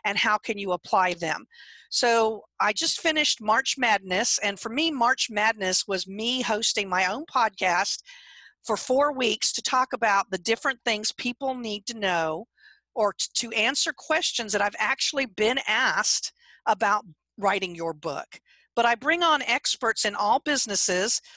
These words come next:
to talk about what is their expertise, what are the myths and mindsets that they see in their clients, and how do tho-, they address those myths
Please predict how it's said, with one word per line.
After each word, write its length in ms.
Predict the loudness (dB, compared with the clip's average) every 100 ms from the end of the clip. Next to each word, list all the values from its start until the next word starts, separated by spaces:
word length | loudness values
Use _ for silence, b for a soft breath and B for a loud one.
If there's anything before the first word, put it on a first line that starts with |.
| B B
to 120 | -8 -2
talk 300 | 0 0 0
about 320 | 0 2 0
what 200 | 0 2
is 120 | 2
their 300 | 0 2 2
expertise, 840 | 0 0 -4 -6 -6 -4 -2 -2 -2
what 140 | -2
are 80 | -2
the 100 | -4
myths 480 | -4 -2 -2 0 0
and 120 | 0
mindsets 640 | -2 -2 0 0 0 0 -4
that 120 | -4 -2
they 140 | 0
see 260 | 0 0 -2
in 160 | -2
their 160 | -2 -2
clients, 560 | -2 0 2 2 -2 -8 B B B
and 140 | -2
how 200 | 2 0
do 120 | 0
tho-, 220 | 0 0 -2 _
they 180 | 0 0
address 480 | 0 -2 0 0 0
those 240 | 0 0
myths 540 | -2 0 0 0 -2